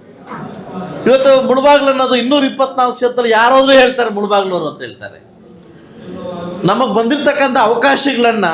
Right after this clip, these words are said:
ನಮ್ಗೆ ಕೊಟ್ಟಿರ್ತಕ್ಕಂಥ ಒಂದು ಭಗವಂತ ಅವಕಾಶವನ್ನ ತೋರ್ಸೋದೇ ನಮ್ ಧ್ಯೇಯ, ಅದಲ್ವಾ? So ಅದ್ರಲ್ಲಿ ಏನಾಗುತ್ತೆ ಅಂದ್ರೆ ನಾವು ಯಾರು ಮಾಡಿದೀವಿ, ಹೇಗ್ ಮಾಡಿದ್ವಿ ಮುಖ್ಯ ಅಲ್ಲ, ಏನ್ ಮಾಡಿದ್ವಿ ಅನ್ನೋ ಮುಖ್ಯ ಆಗ್ತದೆ. ನಾವು ಏನಕ್ಕೋಸ್ಕರ ಮಾಡಿದ್ರೆ ಮುಖ್ಯ ಆಗ್ತದೆ.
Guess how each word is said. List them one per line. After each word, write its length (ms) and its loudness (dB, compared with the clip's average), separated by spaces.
ನಮ್ಗೆ 180 -2
ಕೊಟ್ಟಿರ್ತಕ್ಕಂಥ 600 0
ಒಂದು 260 0
ಭಗವಂತ 360 0
ಅವಕಾಶವನ್ನ 560 0
ತೋರ್ಸೋದೇ 580 0
ನಮ್ 180 -2
ಧ್ಯೇಯ, 240 2
ಅದಲ್ವಾ? 340 -2
So 120 0
ಅದ್ರಲ್ಲಿ 360 2
ಏನಾಗುತ್ತೆ 460 2
ಅಂದ್ರೆ 400 0
ನಾವು 220 0
ಯಾರು 360 2
ಮಾಡಿದೀವಿ, 640 -2
ಹೇಗ್ 340 2
ಮಾಡಿದ್ವಿ 280 -2
ಮುಖ್ಯ 200 -6
ಅಲ್ಲ, 80 -2
ಏನ್ 300 2
ಮಾಡಿದ್ವಿ 380 -2
ಅನ್ನೋ 120 -6
ಮುಖ್ಯ 240 -6
ಆಗ್ತದೆ. 320 -4
ನಾವು 180 -18
ಏನಕ್ಕೋಸ್ಕರ 460 0
ಮಾಡಿದ್ರೆ 360 0
ಮುಖ್ಯ 280 -2
ಆಗ್ತದೆ. 380 -2